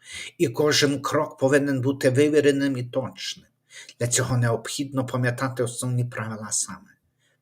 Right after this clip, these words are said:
Перше, любити світ навколо себе таким, яким він є. Друге, навчитися приймати будь-які обставини, які трапляються в житті, без претензій і образ.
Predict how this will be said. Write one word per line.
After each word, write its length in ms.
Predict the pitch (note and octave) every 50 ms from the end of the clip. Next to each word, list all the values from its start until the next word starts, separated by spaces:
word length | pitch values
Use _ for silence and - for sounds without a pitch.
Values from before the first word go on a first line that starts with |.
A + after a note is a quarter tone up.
| _ -
Перше, 520 | - - - - - - - A2 F#2+ - - - - - - - -
любити 480 | - A#2+ A#2+ A#2 A#2+ C3 A#2+ A#2+ B2 B2
світ 380 | A#2+ - - - C#3 C3+ - -
навколо 640 | B2 B2 B2 C3 C3 C3 B2+ - - B2+ B2 B2
себе 300 | - - C3 A#2+ A2+ B2
таким, 400 | A#2 - A2+ A#2 - C#3 C3+ C3
яким 300 | C3 B2 - - C3 C3+
він 200 | C#3+ C#3+ C#3 C#3
є. 300 | C#3 C3 A#2 A#2 - - _ _ _ _ _ - _ _ _ -
Друге, 360 | - B2+ C3 C3+ - - - - - - - - - _ -
навчитися 720 | B2 B2+ C3 A#2+ A#2+ - - C3+ B2+ B2+ D3 C#3 - D3+ C3
приймати 540 | - - C#3+ C#3 C3+ C#3 C#3+ C#3 - D3+
будь-які 580 | C3+ A#2+ - B2 C3+ C#3+ - C#3+ B2+ - - C#3
обставини, 760 | C3 C3+ - - - - - B2 C3 C3 G#2 F2 F#2 F#2+ - - - - - - _
які 200 | _ - - C3+
трапляються 800 | A#2+ - C3 B2+ - A#2 A#2+ B2 C3+ C#3+ D3 C3 C#3+ - D3 C#3
в 100 | C3 B2
житті, 380 | - - C#3+ C#3 - - C#3
без 420 | C3+ C#3+ - - C3 C3+ C3 - -
претензій 800 | - - C3+ C#3 C3 C3 - C3+ C#3 C#3+ D3 D3 B2+ - - C#3
і 180 | C3 A2+ C3
образ. 580 | D3 C#3+ C#3+ - - C#3+ C#3 - - - - -